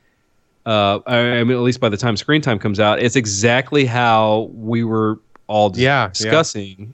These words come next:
Speaker 1: and, and exactly how he predicted. It was like, "No, it's gonna be six people." Well, technically, technically five,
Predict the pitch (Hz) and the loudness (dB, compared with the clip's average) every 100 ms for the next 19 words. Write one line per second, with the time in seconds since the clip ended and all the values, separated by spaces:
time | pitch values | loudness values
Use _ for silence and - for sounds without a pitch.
0 | _ 110 110 117 117 123 113 139 131 117 | _ -6 -4 -2 -2 -2 0 0 2 0
1 | 113 120 190 - 104 101 107 107 98 101 | 2 2 0 -2 -4 -2 -2 -2 -2 -4
2 | 101 127 156 95 - 117 117 117 - - | -2 -2 -2 -2 -2 0 0 0 -4 -4
3 | 117 - 160 233 90 78 - - - - | -4 -2 -4 -4 -6 -8 -12 -20 -6 0
4 | 143 196 202 175 139 120 - _ _ _ | 2 2 2 0 2 -2 -4 _ _ _
5 | - 165 180 135 117 101 - 147 123 90 | -6 -4 -2 -6 -6 -6 0 2 2 -2
6 | 87 101 | -6 -10